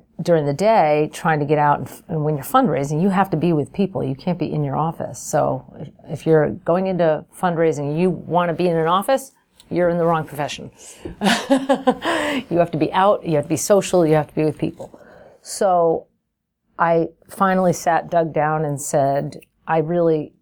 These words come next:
can't do both." They, the organization's getting bigger and bigger.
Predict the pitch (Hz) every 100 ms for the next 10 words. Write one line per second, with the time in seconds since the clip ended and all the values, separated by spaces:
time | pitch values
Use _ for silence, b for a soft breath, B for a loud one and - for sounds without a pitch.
0 | _ - - 151 131 143 127 117 - -
1 | - _ - 175 175 - - _ - -
2 | 180 175 180 175 170 165 160 - 151 143
3 | 131 160 156 165 156 131 131 135